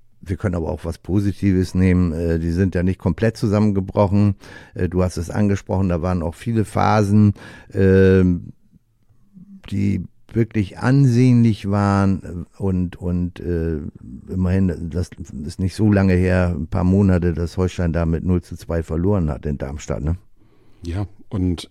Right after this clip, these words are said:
Speaker 2: <clears throat> man hat ja auch, ähm,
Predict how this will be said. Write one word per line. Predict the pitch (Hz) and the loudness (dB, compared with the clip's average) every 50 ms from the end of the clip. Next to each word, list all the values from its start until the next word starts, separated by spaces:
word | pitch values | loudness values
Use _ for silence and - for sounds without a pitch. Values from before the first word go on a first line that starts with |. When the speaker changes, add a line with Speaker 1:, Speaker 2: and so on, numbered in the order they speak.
| _ - | _ -4
Speaker 2:
<clears throat> | - - - - - - 147 113 - - - - - - - _ _ _ - - | -2 -2 -2 -2 -6 -4 -4 -6 -6 -10 -20 -20 -20 -20 -20 _ _ _ -16 -8
man | - 110 104 92 | -4 -4 -2 -2
hat | 101 110 - - | -2 -4 -2 -4
ja | 104 107 | -4 -2
auch, | 120 110 104 107 - - - - | -2 -2 -2 -2 -4 -6 -10 -6
ähm, | 120 110 101 101 101 95 98 104 120 | -4 -2 -2 0 0 0 -2 -2 -4